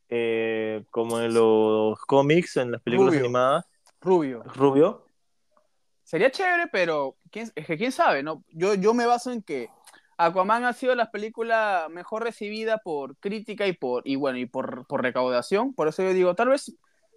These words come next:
Speaker 2: tal vez siga con Jason Momoa, yo pienso, tal vez. Yo creo que
Speaker 1: Mm.
Speaker 2: con, de todos, es que, así yo te digo, yo creo que de todos los que han estado en ese universo, yo creo que al que, al que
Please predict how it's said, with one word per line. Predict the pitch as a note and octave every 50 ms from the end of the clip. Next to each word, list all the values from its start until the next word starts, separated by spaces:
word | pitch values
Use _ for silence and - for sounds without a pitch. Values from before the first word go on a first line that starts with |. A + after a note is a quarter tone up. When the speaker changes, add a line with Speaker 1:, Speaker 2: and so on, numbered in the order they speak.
| _ _ _
Speaker 2:
tal | - G#3+ A#3
vez | B3 B3
siga | - - A3 G#3+ G#3 G#3 G3
con | - D#3 D#3 D#3+
Jason | E3 E3+ E3+ - E3+ D#3+
Momoa, | C#3 B2+ C3+ C#3 C#3+ D3 D3+
yo | D3+ D#3 D3+
pienso, | - D3 B2+ B2+
tal | - F#3 G#3 E3+
vez. | A#2+ A2+ - - _ _ _ _ _ _ _ _ _ _ _ _ _ _ _
Yo | D#3+ D#3+ G3 F#3+
creo | G#3 A3+ A3+
que | F#3 F#3+ D#3 C#3+
Speaker 1:
Mm. | A2+ G3
Speaker 2:
con, | F3 E3+ F3 F3 E3+ D#3+ E3 E3
de | F#3 G3+
todos, | - - D4+ D4+ D#4 D4+ A3+ F#3+
es | G3 F#3 -
que, | - E3 - _ -
así | C#3 D3 - C4+
yo | C#4+ C4+
te | B3+ B3
digo, | G3+ D#3
yo | E3+ G3
creo | - D4+
que | - B3
de | E3 C3+ -
todos | - G3+ A3+ A3 G3
los | E3+
que | - E3+
han | F3 F#3+
estado | F#3+ - - A3+ A3+ A#3+ B3+ B3+ - _ _ _ _ _ -
en | C#3 C#3+
ese | D#3+ - G3+
universo, | F#3 D#3+ E3 F3+ F3+ F3+ - A3 C4 - _ _ _ _ _ _ _ _ _ _ _ -
yo | G3 G3
creo | A#3 B3 A3+
que | G3 F#3+
al | E3 D#3
que, | - D#3 C#3+ C#3
al | C#3+ D3+ D3 -
que | - D#3 D3+ D3 D3 D3 D3+ D3+ D3+ C#3+ C#3+